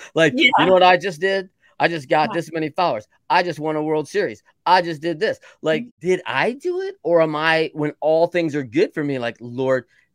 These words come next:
Speaker 1: thank you for blessing me in this. Thank you for giving me this platform to see people and help them." And, like,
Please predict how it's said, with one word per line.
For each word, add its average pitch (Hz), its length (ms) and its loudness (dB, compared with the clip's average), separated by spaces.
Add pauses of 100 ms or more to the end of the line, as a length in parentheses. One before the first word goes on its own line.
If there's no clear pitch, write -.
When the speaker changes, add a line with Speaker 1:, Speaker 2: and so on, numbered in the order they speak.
Speaker 1:
thank 175 180 2
you 185 60 -8
for 147 140 -6
blessing 131 680 -2
me 196 220 0
in 135 180 -2
this. 107 260 -12
Thank 165 260 -10
you 170 80 -8
for 147 100 -10
giving 147 320 -2
me 135 80 -4
this 117 140 -8
platform 131 480 -2
to 110 60 -10 (280)
see 196 320 -6
people 151 240 -4
and 110 100 -10
help 175 380 0
them." 143 260 2
And, 120 120 -8
like, 110 260 -2